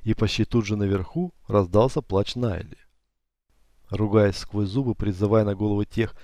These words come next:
кому не сидится дома, всех заблудившихся мира, женщина подскочила к двери.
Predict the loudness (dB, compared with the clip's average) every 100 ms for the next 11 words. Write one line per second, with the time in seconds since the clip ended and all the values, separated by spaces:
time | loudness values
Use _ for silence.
0 | -18 -8 -4 -2 -4 -4 -4 0 0 2
1 | 0 -4 -18 _ _ -8 0 2 2 -2
2 | -2 -2 -2 -6 -4 -4 -2 -2 -4 -14
3 | _ _ -16 -4 2 4 2 -6 -6 -6
4 | -4 -2 0 0 0 0 0 -2 -10